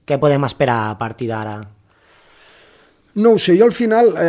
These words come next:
Speaker 2: aquest, aquesta pregunta me l'he fet jo a vegades, no? De dir, "Hosti, que dispers que ets", no? És, és de dir, "Ets periodista o què ets?"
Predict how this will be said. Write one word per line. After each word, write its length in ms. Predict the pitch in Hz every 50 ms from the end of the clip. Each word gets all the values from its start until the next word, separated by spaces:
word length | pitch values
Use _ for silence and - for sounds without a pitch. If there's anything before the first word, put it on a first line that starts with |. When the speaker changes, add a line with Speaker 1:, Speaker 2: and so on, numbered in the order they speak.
| 156
Speaker 2:
aquest, 380 | 151 156 - 185 170 - - -
aquesta 320 | 156 151 160 180 170 185 165
pregunta 460 | 165 151 151 156 165 170 160 185 175
me 100 | 160 147
l'he 80 | 147 139
fet 160 | - 147 139 139
jo 80 | 139 131
a 40 |
vegades, 440 | 127 113 117 120 127 120 117 110 110 113
no? 80 | 120 127
De 120 | 127 120
dir, 560 | 113 117 120 113 110 110 107 107 104 101 95 90
"Hosti, 220 | 104 - - 127
que 140 | - 127 127
dispers 500 | 131 127 - - - 120 113 113 107 -
que 160 | - 131 127
ets", 240 | 117 - _ - - -
no? 160 | 82 127 135 120 123 135 113
És, 300 | 110 107 104 104 - - 107 113
és 100 | 113 110
de 100 | 113 110 110
dir, 180 | 110 110 107 104 104 101 95 101 107 104 101 _ _ _ _ _ _ _ _ _ _ _
"Ets 140 | _ - - 135
periodista 640 | 135 135 120 113 113 143 156 151 - - 127 120
o 180 | 117 113 110 104 104
què 160 | - 113 117 135 113
ets?" 260 | - - - -